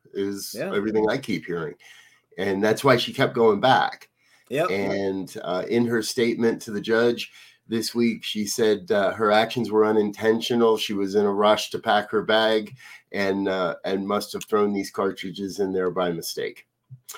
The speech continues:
Speaker 1: We'll see where this goes, folks. It's not over yet. Uh, we're
Speaker 2: No.
Speaker 1: raising up our prayers for, for dear Brittany, and, uh,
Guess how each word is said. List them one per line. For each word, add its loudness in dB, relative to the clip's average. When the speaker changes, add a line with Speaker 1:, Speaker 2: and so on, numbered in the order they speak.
Speaker 1:
We'll 0
see 2
where 8
this 4
goes, 8
folks. 2
It's 0
not 4
over 2
yet. 4
Uh, 2
we're 2
Speaker 2:
No. 0
Speaker 1:
raising 4
up 0
our 4
prayers 0
for, -4
for -4
dear 2
Brittany, 4
and, 0
uh, 2